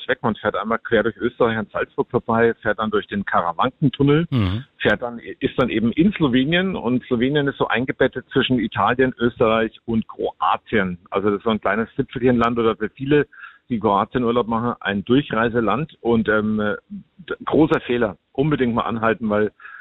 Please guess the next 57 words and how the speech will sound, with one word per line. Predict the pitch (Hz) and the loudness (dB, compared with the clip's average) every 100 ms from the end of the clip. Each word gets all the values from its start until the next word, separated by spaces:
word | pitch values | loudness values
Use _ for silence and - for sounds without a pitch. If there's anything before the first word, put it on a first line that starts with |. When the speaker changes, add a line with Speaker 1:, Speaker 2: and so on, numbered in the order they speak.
| - | -6
Speaker 1:
es | 107 | -4
ist | 113 | 0
echt | 98 104 - | 0 0 -2
ein | 98 | 0
wunderschönes | 107 113 - 101 92 87 | 2 2 2 -2 -4 -2
Land. | 82 82 | -2 0
Also | 76 85 104 | -2 2 0
es | 113 | 0
hat | - | -4
so | - 120 | -4 -2
viel | 131 | -2
zu | - | -4
bieten, | - 110 - | -6 -6 0
auch | 107 104 | 0 2
letzte | 107 - 104 | -2 -2 0
Woche | 110 117 | 0 0
schon. | 123 110 | 0 2
Wir | 104 | 2
waren | 107 | 0
da | 110 | 0
in | 110 | -2
der | 107 | -4
Nähe | 107 107 | -6 -4
von | - 98 | -2 -4
Bled. | - 98 101 131 _ _ _ - - - - | -4 -4 0 -2 _ _ _ -18 -14 -14 -2
Da | 107 | 2
gibt's | 117 - - | 2 0 -2
den, | 107 104 101 | 0 2 0
äh, | 98 101 98 | -2 -4 -2
Bleder | 117 113 113 101 | 2 2 2 -2
See | 120 135 127 | -2 0 2
auch | 123 127 | 0 0
unter | 135 127 | 0 0
anderem. | 117 135 147 170 - - | 0 0 0 0 -8 -12
Bled, | 101 92 120 - | -6 -4 -6 -2
oder | 113 110 | 0 0
für, | 107 104 95 | 0 0 0
wie | |
der | 104 | -2
Franke | - 98 107 | -2 -4 -2
sagt, | 110 - | -4 -2
das | 104 117 | -2 -2
ist | - | -2
ganz | 104 - | -2 0
schön | 98 | 0
blöd. | 101 92 95 - - - - - | 2 4 2 -2 -14 -12 -6 -2
Also | 110 107 - - - | 2 0 -2 -20 -16
man | 123 127 135 | -6 -2 0
fühlt | 190 196 | -2 0
sich | 165 | 0
da | 143 | 0
sowieso | 135 127 160 165 | 2 0 0 0
gleich | 131 110 | -2 -2
heimisch, | 92 110 214 - - | -4 -2 -6 -8 -4
<laughs> | 127 - - - - | -4 -2 -6 -8 -4
aber, | 107 117 120 110 | -2 2 2 0
äh, | - | -2